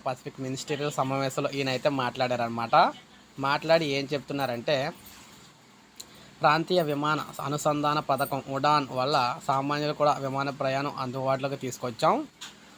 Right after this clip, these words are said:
పౌర విమానయానంపై ఈ విధంగా అయితే డెవలప్ చేస్తున్నాం అన్నారు. జీడీపీ వృద్ధిలో, ఉద్యోగ సృష్టిలో కూడా పౌర విమానయానం కీలక పాత్ర పోషిస్తుందన్నారు. ప్రజలందరికీ కూడా ఆకాశంలో విహరించాలన్న కల నెరవేరుతుందని,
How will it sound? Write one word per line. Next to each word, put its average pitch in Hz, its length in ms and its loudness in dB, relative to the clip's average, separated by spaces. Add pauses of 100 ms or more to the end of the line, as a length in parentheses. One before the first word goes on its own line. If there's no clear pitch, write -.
(140)
పౌర 156 200 4
విమానయానంపై 143 840 -2 (420)
ఈ - 40 -6
విధంగా 143 320 2
అయితే 170 380 2 (600)
డెవలప్ 139 380 4
చేస్తున్నాం 139 380 -2
అన్నారు. 131 460 0 (180)
జీడీపీ 175 500 0
వృద్ధిలో, 151 500 2
ఉద్యోగ 147 320 -4
సృష్టిలో 147 300 -4
కూడా 135 220 2
పౌర 135 320 0
విమానయానం 135 680 -2
కీలక 131 340 -2
పాత్ర 135 280 0 (120)
పోషిస్తుందన్నారు. 127 760 -4 (540)
ప్రజలందరికీ 151 640 0
కూడా 139 240 4 (240)
ఆకాశంలో 147 500 2
విహరించాలన్న 139 800 0
కల 139 280 0
నెరవేరుతుందని, 127 920 -4